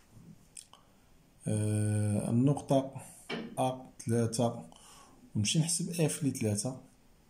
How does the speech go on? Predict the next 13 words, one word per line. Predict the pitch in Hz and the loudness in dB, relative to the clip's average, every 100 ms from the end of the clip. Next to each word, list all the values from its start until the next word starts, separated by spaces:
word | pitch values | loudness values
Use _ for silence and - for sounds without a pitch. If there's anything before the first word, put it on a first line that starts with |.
| - - - - - - - - _ - - _ - _ - - - - 165 170 - - - - - - - - - - - - - - | -20 -20 -20 -20 -20 -20 -20 -20 _ -20 -20 _ -20 _ -20 -20 -20 -20 -20 -20 -20 -20 -20 -20 -20 -20 -20 -20 -20 -20 -20 -20 -10 -2
وانتم | 98 104 107 107 | 0 2 0 0
غتكتبوا | 104 - - 107 | 0 -4 -2 2
مباشرة | 104 165 165 139 135 | 4 4 4 2 0
ثلاثة | 131 131 131 226 - - | 0 0 0 -4 -4 -4
و | |
اف | - 170 160 | 0 0 0
لثلاثة، | 139 160 156 170 - - - - - - _ | 2 2 2 0 -2 -14 -20 -20 -20 -20 _
عوضها | 123 147 156 151 | 2 4 6 6
direct | 143 143 156 139 - | 6 6 6 4 2
هنايا، | 120 110 98 101 - - - - - - | 2 2 0 -4 -12 -20 -20 -20 -20 -10
هي | - 101 120 120 | -4 0 2 4
نقطة | 123 120 131 123 - - - - - - - - - - - - - - - - - - | 2 0 -2 -2 -6 -8 -16 -20 -20 -20 -20 -20 -20 -20 -20 -20 -20 -20 -20 -20 -20 -4
انعطاف، | 113 104 92 90 117 - 82 - - - - | 0 2 2 0 -2 -2 -2 -2 -4 -8 -14